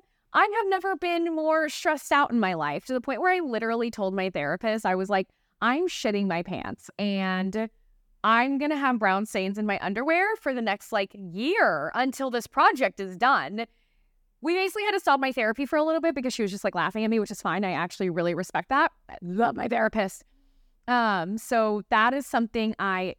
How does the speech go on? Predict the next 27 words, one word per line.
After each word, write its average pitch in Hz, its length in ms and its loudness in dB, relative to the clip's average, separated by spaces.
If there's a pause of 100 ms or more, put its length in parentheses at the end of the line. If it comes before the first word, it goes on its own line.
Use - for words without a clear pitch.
cannot 254 460 2
wait 240 160 0
to 240 60 -6
tell 196 180 2
you 175 120 -2
guys 165 240 0
about. 156 460 -2
You 202 140 -4
will 226 280 2
find 247 320 0
out 202 260 2
within 180 1080 -4 (760)
probably 320 560 4 (100)
the 453 60 0
next, 269 300 0
like, 254 240 2 (100)
two, 254 600 0
two 233 300 -4
and 214 100 2
a 220 40 -2
half 202 340 -2
months. 220 560 -2 (580)
Um, 214 800 -2 (800)
but 220 100 2
I'm 208 160 2
freaking 196 540 -4
out. 127 260 -6